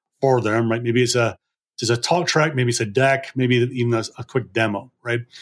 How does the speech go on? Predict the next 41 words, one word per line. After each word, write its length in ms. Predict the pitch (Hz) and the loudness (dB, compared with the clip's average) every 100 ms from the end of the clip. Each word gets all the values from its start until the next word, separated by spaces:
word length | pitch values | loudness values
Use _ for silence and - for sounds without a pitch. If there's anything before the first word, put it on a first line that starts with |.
| - _ - | -20 _ -2
And 100 | 135 | 2
what 100 | 185 | 4
we've 140 | 156 | 2
done 300 | 131 151 156 | 2 2 4
is 200 | 151 117 | 2 2
we've 220 | 123 117 - _ - | 0 -2 -4 _ -6
kind 140 | 143 | -2
of 80 | 123 | 0
got 160 | 139 170 | 0 -2
a 60 | 165 _ | -6 _
philosophical 640 | 160 143 - 151 - 135 | 0 0 2 -2 0 -2
match 380 | 113 117 143 - | 0 0 -2 -4
with 100 | 156 | -6
someone 480 | - 180 180 202 196 - _ _ - | -2 0 2 0 -2 -8 _ _ -2
and 220 | 175 208 | 2 4
the 60 | |
excitement 680 | 170 127 - 165 180 160 151 147 | 2 2 0 0 2 2 0 0
is 260 | 131 120 | 2 2
pretty 320 | - - 160 127 | -2 -2 -2 -2
high, 500 | - 127 113 117 - - | -4 -2 -2 -2 -10 -4
right? 240 | 123 127 - _ - | -2 -4 -8 _ -2
You 120 | 151 | 2
can 80 | 131 | 2
see 260 | - 202 190 | 2 2 2
that 80 | |
they're 120 | 156 135 | 2 2
leaning 380 | 135 156 135 | 2 4 4
in. 260 | 143 165 160 | 4 4 2
You 60 | 127 | 2
can 80 | |
see 200 | 120 - | 0 0
that 100 | 175 | 0
they're 200 | 135 139 | 0 0
interested 580 | 156 151 143 - 143 120 - _ _ - | 0 0 -2 0 -2 -2 -8 _ _ -4
in 140 | 120 | -4
taking 360 | - 151 147 123 | 0 0 0 0
the 100 | 123 | 2
next 280 | 127 120 - | 2 0 -2
step 340 | - 123 107 | -2 -2 0
with 220 | 117 120 | -2 -2
us. 320 | 110 - - | -8 -8 -12